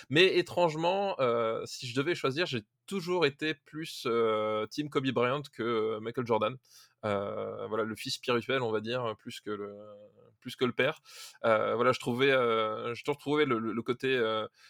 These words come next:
heu, comment dire, bête de combat de, de, de Kobe Bryant, heu, assez, assez, assez impressionnant quand il, quand il, quand il déroulait sur le, sur le terrain.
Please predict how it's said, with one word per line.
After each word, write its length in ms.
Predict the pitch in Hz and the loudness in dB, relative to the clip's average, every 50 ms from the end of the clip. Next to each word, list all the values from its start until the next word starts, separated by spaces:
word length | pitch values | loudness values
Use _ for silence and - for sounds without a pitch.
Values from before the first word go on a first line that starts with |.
| _ _ _ - | _ _ _ -2
heu, 880 | 107 101 101 104 104 104 104 104 104 101 107 104 107 107 110 110 110 95 90 - - - 98 - _ _ _ _ _ _ - | 0 0 0 0 -2 -2 -4 -4 -6 -8 -10 -10 -10 -10 -12 -12 -12 -14 -16 -18 -20 -20 -20 -20 _ _ _ _ _ _ -10
comment 160 | - 113 110 | -4 -4 0
dire, 220 | 104 123 127 110 | 2 2 2 2
bête 240 | 110 104 147 147 127 | 6 10 10 10 10
de 80 | 131 139 | 8 2
combat 420 | 127 - 147 135 131 139 147 151 | 2 2 4 6 8 10 10 10
de, 200 | 139 120 113 113 107 | 8 4 2 0 0
de, 140 | 107 110 | -2 -4
de 100 | 107 113 | -4 -6
Kobe 180 | 113 - 113 120 120 | -8 -6 -6 -4 -2
Bryant, 360 | 110 117 120 120 123 131 135 131 - | 0 0 0 0 0 -2 -4 -6 -6
heu, 1160 | 110 107 107 107 104 104 107 107 107 107 107 110 110 110 110 104 87 - - 87 85 - - 82 78 - _ _ - - | -6 -4 -4 -4 -4 -6 -6 -8 -8 -8 -10 -10 -12 -12 -14 -14 -14 -16 -16 -18 -18 -20 -20 -20 -20 -20 _ _ -4 -2
assez, 340 | 127 117 - - 143 143 | -2 -2 0 0 0 2
assez, 360 | 135 117 - - - - 135 139 | 2 2 2 0 0 2 2 2
assez 280 | - - 120 - 160 | 4 2 2 2 2
impressionnant 440 | 147 143 - 135 - - 127 131 143 | 0 0 -2 -4 -4 -2 -2 -2 -4
quand 240 | - 113 - - - | -4 -6 -8 -10 -12
il, 120 | 107 110 - | -14 -12 -10
quand 280 | - 110 - - - | -10 -12 -12 -14 -16
il, 260 | 104 104 101 104 104 | -14 -12 -12 -12 -12
quand 200 | - - - - | -12 -12 -14 -8
il 40 | - | -2
déroulait 320 | 110 113 113 117 113 117 117 | 0 0 0 0 0 -2 -4
sur 160 | - - 110 | -4 -4 -4
le, 320 | 107 104 104 110 110 110 113 110 - | -4 -4 -4 -6 -8 -10 -10 -14 -10
sur 140 | - - | -6 -6
le 60 | 117 113 | -6 -2
terrain. 300 | - 117 113 127 143 | 0 0 0 0 0